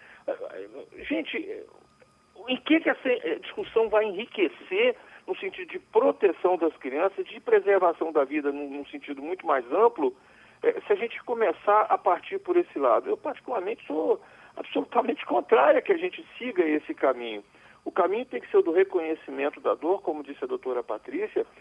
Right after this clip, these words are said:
e da mudança cultural, né? Porque senão a gente vai eternamente culpabilizando, principalmente a mulher, por tudo que acontece na nossa sociedade. E não é assim, né?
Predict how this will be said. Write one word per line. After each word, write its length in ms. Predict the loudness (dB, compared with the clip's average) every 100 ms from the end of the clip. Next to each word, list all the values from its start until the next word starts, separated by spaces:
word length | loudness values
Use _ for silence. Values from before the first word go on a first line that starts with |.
| -20 -20 -10
e 80 | 2
da 140 | 2
mudança 500 | 2 0 0 2 0
cultural, 760 | -2 -6 0 4 6 6 2 -2 _ _ _ _
né? 300 | 2 6 6 2 -6 -4
Porque 200 | -2 -2
senão 180 | 0 -2
a 40 |
gente 200 | -2 -2
vai 240 | 4 6 6
eternamente 1040 | 4 2 2 2 0 0 0 -2 -4 -8
culpabilizando, 1120 | -4 -2 0 0 0 -2 -8 -4 0 0 0 -6 -4
principalmente 960 | -2 -2 -4 2 4 4 -2 -6 -10 -4
a 140 | 0 2
mulher, 460 | 2 4 4 4 -2
por 140 | -10
tudo 260 | -8 -8 -4
que 60 |
acontece 600 | -2 -2 0 0 0 -2
na 140 | -4 -2
nossa 300 | -2 -4 -10
sociedade. 640 | -14 -6 -2 2 0 0 -6 -20 _ _ _ -12
E 100 | -2
não 140 | 0
é 80 | 0
assim, 460 | -2 -6 -6 -2 0
né? 260 | 2 0